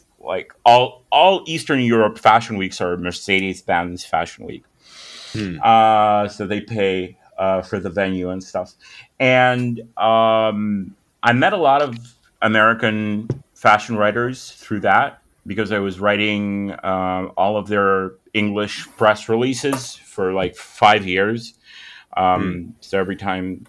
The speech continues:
Speaker 1: the summer fashion week came around and the winter fashion week came around, I wrote all the releases for every brand. Uh, and I met a lot of good people from the East Coast through that.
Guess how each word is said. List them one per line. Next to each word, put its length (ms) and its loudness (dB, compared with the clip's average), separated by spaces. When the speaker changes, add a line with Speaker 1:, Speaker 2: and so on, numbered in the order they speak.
Speaker 1:
the 100 -12
summer 360 0
fashion 360 -4
week 160 -8
came 240 -6
around 220 -6
and 100 -10
the 60 -12
winter 320 -4
fashion 340 -4
week 140 -10
came 220 -6
around, 280 -4
I 160 -6
wrote 360 -2
all 180 -2
the 120 -8
releases 420 -6
for 140 -4
every 220 -4
brand. 540 -2
Uh, 60 0
and 100 -2
I 40 0
met 140 2
a 40 2
lot 200 2
of 80 -14
good 180 -2
people 400 -4
from 520 -4
the 600 2
East 240 -2
Coast 380 0
through 240 -6
that. 460 4